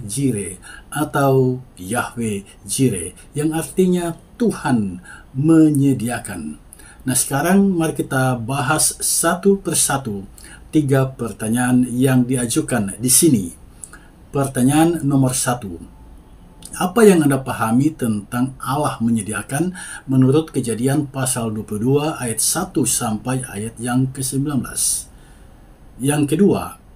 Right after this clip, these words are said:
jelaskan pengalaman saudara tentang Tuhan Allah yang menyediakan. Yang ketiga, apa respons iman kita ketika menyadari bahwa Tuhan Allah menyediakan, dalam kurung solusi,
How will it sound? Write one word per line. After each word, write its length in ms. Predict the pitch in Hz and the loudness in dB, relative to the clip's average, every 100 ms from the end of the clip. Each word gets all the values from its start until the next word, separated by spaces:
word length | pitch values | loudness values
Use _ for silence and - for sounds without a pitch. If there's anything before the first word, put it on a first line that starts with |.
| - - - | -20 -20 -10
jelaskan 720 | 135 147 147 - 202 202 196 | -2 0 2 2 4 4 4
pengalaman 480 | 147 123 127 127 123 | 0 2 4 4 2
saudara 480 | - 113 113 135 - | 0 -4 -4 -4 -2
tentang 560 | 120 113 131 135 139 | -4 -2 0 0 0
Tuhan 560 | 196 190 - 165 165 - | 0 0 0 -2 -2 -6
Allah 400 | 135 151 143 - 104 | -6 -4 -6 -8 -8
yang 560 | 117 127 123 127 127 - - | -2 0 2 2 0 -8 -10
menyediakan. 1120 | 117 131 117 98 117 117 - 92 87 - - - - - - - | 0 2 2 -2 -6 -8 -8 -12 -12 -16 -20 -20 -20 -20 -16 -2
Yang 160 | 135 131 | 2 2
ketiga, 560 | 135 135 117 165 170 180 | 2 -2 0 0 -2 -2
apa 400 | 160 160 165 151 | -6 -4 -2 0
respons 640 | 151 147 - 147 156 - - | 0 -4 -4 0 0 0 -4
iman 240 | 143 135 131 | 0 0 0
kita 400 | 196 110 101 - | -4 -4 -8 -8
ketika 480 | 156 220 214 202 | -4 -4 0 2
menyadari 720 | 196 170 139 117 107 113 170 196 - - - | 4 4 2 0 -4 -2 -4 -6 -14 -18 -12
bahwa 800 | 107 151 175 110 101 - - - - | -4 -2 -2 -2 -4 -6 -10 -16 -2
Tuhan 480 | 269 214 196 196 196 | 0 4 6 6 4
Allah 400 | 156 139 123 - | -2 -2 -2 -4
menyediakan, 1200 | 143 156 160 147 120 127 139 - 101 90 87 92 - - - - - - - | -2 4 4 4 0 -2 -2 -6 -8 -8 -10 -14 -18 -20 -20 -20 -20 -20 -16
dalam 320 | 117 113 107 107 | -6 -4 -4 -6
kurung 240 | 107 101 | -8 -6
solusi, 640 | - 95 110 - 208 240 | -4 -4 0 2 2 0